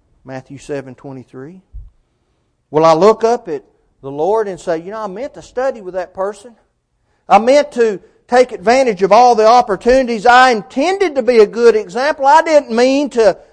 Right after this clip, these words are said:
miss all those times when I could have talked about our Savior. That's not what I wanted."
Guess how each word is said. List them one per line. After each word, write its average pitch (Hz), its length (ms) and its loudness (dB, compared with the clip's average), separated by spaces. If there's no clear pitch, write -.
miss 269 320 2
all 254 240 4
those 240 300 -2
times 254 480 -4
when 226 100 -8
I 240 140 -4
could 233 160 -10
have 190 140 -10
talked 254 320 -4
about 220 260 -6
our 220 160 -4
Savior. 269 580 -10
That's 311 260 -6
not 294 220 -2
what 254 160 0
I 233 80 2
wanted." 320 640 0